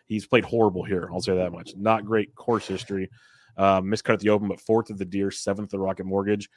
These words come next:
He's having a great year. So Schenk at, uh, seventy-four. Garrett Higgo at seventy-three.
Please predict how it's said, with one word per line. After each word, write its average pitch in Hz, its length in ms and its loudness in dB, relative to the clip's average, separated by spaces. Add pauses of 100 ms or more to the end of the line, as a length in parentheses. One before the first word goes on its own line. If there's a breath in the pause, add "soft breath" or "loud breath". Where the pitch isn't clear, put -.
(300 soft breath)
He's - 80 -4
having 92 180 2
a 87 100 -4
great 98 320 -2
year. 101 220 0
So 90 120 -8
Schenk 107 380 -2
at, - 180 -12
uh, 98 200 0
seventy-four. 101 760 -2 (400 soft breath)
Garrett 135 300 2
Higgo 101 480 -6 (260)
at 104 140 -8
seventy-three. 101 840 -2